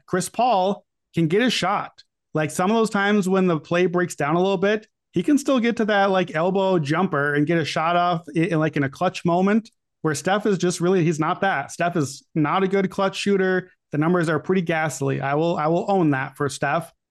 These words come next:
Chris is Mister Clutch Time. He is the guy that is, like, all the crazy Warriors turnovers and all the, like, brain farts late in games that has been one of their huge bugaboos the entire run.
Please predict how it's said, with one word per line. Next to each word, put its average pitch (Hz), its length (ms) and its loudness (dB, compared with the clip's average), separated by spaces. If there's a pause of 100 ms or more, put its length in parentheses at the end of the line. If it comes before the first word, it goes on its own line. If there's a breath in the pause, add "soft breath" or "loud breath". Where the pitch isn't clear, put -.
(120)
Chris 220 380 -2 (280)
is 180 260 0
Mister 226 520 2
Clutch 233 360 -2
Time. 139 400 -6 (380)
He 202 220 0
is 220 180 2
the 196 80 0
guy 180 360 0
that 147 360 -2
is, 143 300 0 (440)
like, 160 160 -4 (260)
all 196 280 2
the 233 160 0
crazy 208 520 2
Warriors 180 480 2
turnovers 190 640 2
and 151 100 0
all 165 180 2
the, 175 100 0
like, 165 220 2
brain 156 300 0
farts 180 340 -2
late 165 240 0
in 165 140 2
games 156 400 2
that 143 220 -2
has 143 220 -2
been 156 300 0
one 156 180 0 (180)
of 175 80 0
their 170 100 2
huge 165 260 -2
bugaboos 175 360 0
the 143 60 0
entire 165 340 0
run. 175 380 2